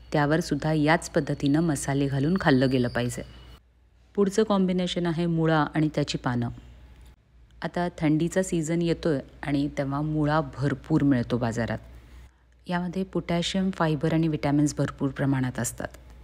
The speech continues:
मुळा हा नॅचरल डिटॉक्सिफायर म्हणून काम करतो आणि हे रक्तासाठी वरदान आहे,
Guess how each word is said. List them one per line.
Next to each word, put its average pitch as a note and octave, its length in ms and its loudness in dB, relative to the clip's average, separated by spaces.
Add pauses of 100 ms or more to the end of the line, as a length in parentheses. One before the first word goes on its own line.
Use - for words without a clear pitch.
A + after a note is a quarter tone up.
(380)
मुळा F#3+ 240 4
हा G3 300 0 (120)
नॅचरल E3+ 680 0 (120)
डिटॉक्सिफायर F3 840 -2
म्हणून D#3+ 220 0
काम C#3+ 220 -2
करतो C3+ 460 -6
आणि D3 160 -2
हे C#3 240 -4
रक्तासाठी D3+ 640 -2
वरदान C#3 460 2
आहे, A2 200 -4